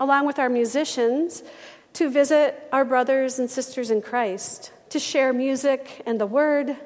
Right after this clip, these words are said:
to pray together and to praise, to sing and to dance.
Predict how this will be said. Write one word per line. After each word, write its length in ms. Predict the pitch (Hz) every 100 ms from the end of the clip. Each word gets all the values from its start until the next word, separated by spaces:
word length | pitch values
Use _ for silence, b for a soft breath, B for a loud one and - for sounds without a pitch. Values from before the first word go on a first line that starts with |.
| - b b b
to 100 | -
pray 300 | - - 302
together 680 | 294 269 277 269 269 269 269 - -
and 120 | 208
to 100 | 202
praise, 800 | 196 - 311 294 277 254 233 - - - b b b b
to 100 | 247
sing 400 | - 339 320 302
and 120 | 254
to 100 | 240
dance. 640 | 240 233 240 - - - -